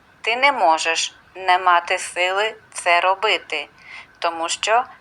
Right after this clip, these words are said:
це твоя сила. Слава — це Божий дар тобі, тому що він таким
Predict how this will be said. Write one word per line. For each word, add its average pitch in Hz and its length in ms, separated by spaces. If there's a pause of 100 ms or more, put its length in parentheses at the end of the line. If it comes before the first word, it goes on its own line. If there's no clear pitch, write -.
(120)
це 247 480
твоя 170 680 (100)
сила. 160 720 (1080)
Слава — 196 720 (420)
це 247 380 (260)
Божий 202 560 (240)
дар 202 380
тобі, 170 540 (400)
тому 175 320
що 226 340 (280)
він 208 420 (300)
таким 170 600